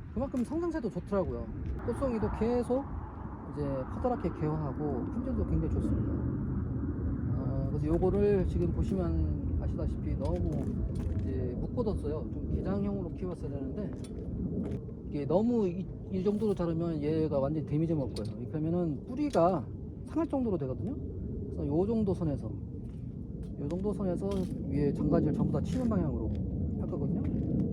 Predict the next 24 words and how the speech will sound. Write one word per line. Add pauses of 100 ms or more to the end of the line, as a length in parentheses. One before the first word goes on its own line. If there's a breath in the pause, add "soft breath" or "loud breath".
(240)
뭐
이제
이런
귀한
장미를
자를 (100)
때
무척
아깝지만
이렇게
자르려고
하면
일일이
이렇게
전지가위로
하기는
힘들어요. (120)
그래서 (440)
저
같은
경우에는
이걸
어떻게
자르냐면,